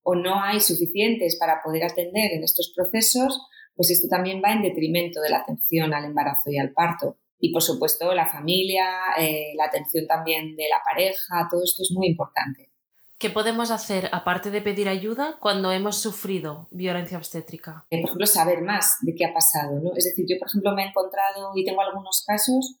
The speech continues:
Speaker 1: de mujeres que han sufrido violencia obstétrica y han querido, pues, pedir sus informes a los hospitales, les han puesto muchas pegas, pero están en su derecho, o sea, es algo que te tienen que dar, y han pedido sus informes, y bueno, pues cuando han leído sus informes han ido a un,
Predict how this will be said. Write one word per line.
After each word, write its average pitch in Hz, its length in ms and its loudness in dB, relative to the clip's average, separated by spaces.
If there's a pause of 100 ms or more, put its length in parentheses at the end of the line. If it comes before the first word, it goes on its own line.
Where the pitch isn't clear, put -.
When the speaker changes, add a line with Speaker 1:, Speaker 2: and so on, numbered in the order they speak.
Speaker 1:
de 175 300 2
mujeres 175 480 0
que 208 80 0
han 208 80 2
sufrido 185 800 2
violencia 175 360 -2
obstétrica 226 720 2 (720)
y 202 200 6
han 185 180 2
querido, 185 840 0
pues, 175 160 -2
pedir 165 220 2
sus - 240 0
informes 226 720 0
a - 80 2
los 175 180 0
hospitales, 226 960 -2
les 170 140 2
han 170 80 4
puesto 175 200 0
muchas 180 300 0
pegas, 262 420 2
pero 160 320 2
están 175 240 -2
en 180 80 -2
su 180 120 0
derecho, 185 400 2
o - 600 -10
sea, 156 180 4
es 156 100 4
algo 180 180 2
que 170 80 0
te 160 100 -2
tienen 175 280 -2
que 170 80 -2
dar, 202 220 4 (460)
y 180 180 4
han 165 100 2
pedido 170 240 2
sus 175 220 0
informes, 247 680 2
y - 120 -4
bueno, 165 280 0
pues - 280 0
cuando 156 200 -2
han 156 60 2
leído 170 220 2
sus - 180 2
informes 233 500 4
han 170 120 0
ido 165 100 0
a 165 80 2
un, 165 80 4